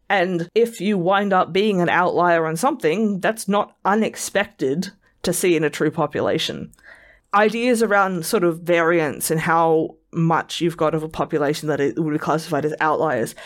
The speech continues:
can help to inform your ideas of, well, not only how much do I expect deviation from that sort of central tendency, but if I don't have any other information, what's my chance of being, quote,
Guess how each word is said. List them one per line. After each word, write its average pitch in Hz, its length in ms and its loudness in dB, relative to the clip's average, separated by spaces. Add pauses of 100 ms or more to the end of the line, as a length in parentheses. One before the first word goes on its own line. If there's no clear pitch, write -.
(160)
can 190 140 0
help 190 280 0
to 180 140 -2
inform 196 520 0
your 175 280 2
ideas 160 720 2
of, 147 360 -2 (160)
well, 214 160 0
not 214 160 2
only 180 560 2
how 190 240 0
much - 400 -2
do 170 200 0
I 160 100 4
expect 160 600 -4
deviation 156 640 0
from 156 260 -2
that 165 160 0
sort 175 160 -2
of 175 60 0
central 180 320 -2
tendency, 185 640 -2 (400)
but 196 180 0
if 226 160 -2
I 240 80 4
don't 220 200 4
have 214 180 -2
any 196 200 2
other 180 200 0
information, 160 720 -2 (100)
what's 214 260 -2
my 208 120 2
chance 185 340 0
of 175 100 -2
being, 165 440 0
quote, 160 380 0